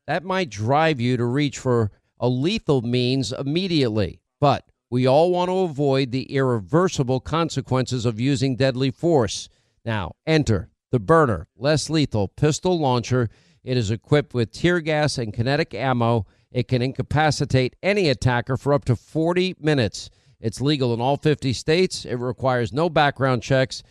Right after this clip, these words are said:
and it can be shipped right to your door. Go to their website, B Y R N A dot com slash Hannity, right now,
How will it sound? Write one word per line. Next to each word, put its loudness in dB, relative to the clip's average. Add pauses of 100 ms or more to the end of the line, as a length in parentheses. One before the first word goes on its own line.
(180)
and -4
it -2
can -4
be 0
shipped -4
right 0
to -2
your 2
door. 0 (200)
Go 2
to 0
their 2
website, 0
B 0
Y 0
R 2
N 0
A 0
dot 0
com -2
slash -4
Hannity, -2
right 0
now, -2